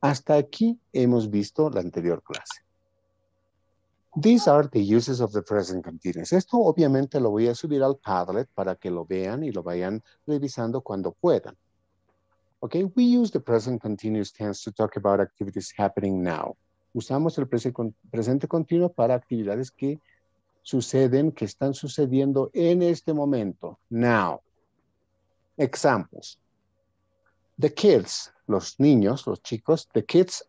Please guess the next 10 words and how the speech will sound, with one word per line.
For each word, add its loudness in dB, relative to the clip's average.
are 4
watching 0
T -12
V. -12
Es -6
la 0
característica -2
del -2
verbo -2
to -20